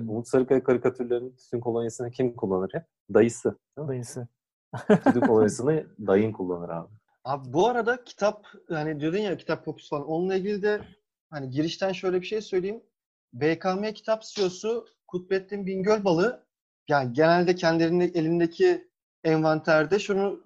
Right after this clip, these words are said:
Speaker 3: fark etmişler. Kitap satışlarında yüzde elli artış olmuş. Ve
Speaker 1: Bu
Speaker 3: bayağı
Speaker 1: süreçte.
Speaker 3: hani, evet, evet, basılı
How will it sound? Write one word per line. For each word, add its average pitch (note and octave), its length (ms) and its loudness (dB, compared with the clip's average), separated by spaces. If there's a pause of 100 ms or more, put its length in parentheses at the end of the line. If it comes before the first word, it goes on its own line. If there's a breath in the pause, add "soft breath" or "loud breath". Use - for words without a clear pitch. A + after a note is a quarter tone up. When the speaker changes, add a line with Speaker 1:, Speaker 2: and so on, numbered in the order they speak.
(140)
Speaker 3:
fark D3+ 300 2
etmişler. F#3 540 0
Kitap A3 260 2
satışlarında F#3+ 520 -2
yüzde G3 300 2
elli G3 120 2
artış F#3+ 320 0
olmuş. A#2+ 480 -12 (480)
Ve E3+ 120 4
Speaker 1:
Bu D#3+ 40 -6
Speaker 3:
bayağı F#3 280 10
Speaker 1:
süreçte. D#3+ 220 0 (240)
Speaker 3:
hani, - 140 -4
evet, G3 160 4
evet, G3 200 -4
basılı G#3 600 4